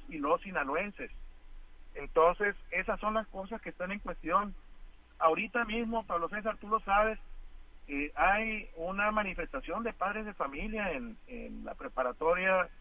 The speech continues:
esta de, de Alfonso Genaro Calderón, acá en Sinaloa municipio, justamente porque los padres de familia ya no, no aguantan la presión que se ejerce a través de la, de la universidad, a sus hijos, a los trabajadores que están ahí.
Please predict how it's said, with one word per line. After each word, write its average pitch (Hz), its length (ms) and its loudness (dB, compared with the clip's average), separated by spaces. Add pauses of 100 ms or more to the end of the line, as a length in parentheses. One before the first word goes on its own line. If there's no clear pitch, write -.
(340)
esta 156 400 4
de, 127 420 2
de 113 380 -6
Alfonso 151 460 -2
Genaro 147 320 2
Calderón, 139 520 4
acá - 220 0
en 156 80 -2
Sinaloa 160 360 4
municipio, 170 640 -2 (880)
justamente 226 680 4
porque 190 300 -4
los 165 100 0
padres 208 260 2
de 208 100 -2
familia 196 380 -2
ya 190 260 0
no, 202 500 -2 (640)
no 160 220 6
aguantan 202 480 6
la 180 80 4
presión 175 500 -2
que 170 180 -6
se 147 100 -8
ejerce 196 420 -2
a 185 80 4
través 147 460 4
de 185 160 -2
la, 131 260 2
de 120 140 -4
la 117 80 -4
universidad, 123 720 2
a 165 80 0
sus 123 200 -12
hijos, 175 320 -6
a 165 60 2
los 131 140 -2
trabajadores 135 500 2
que 151 60 -10
están 156 240 0
ahí. 180 420 -2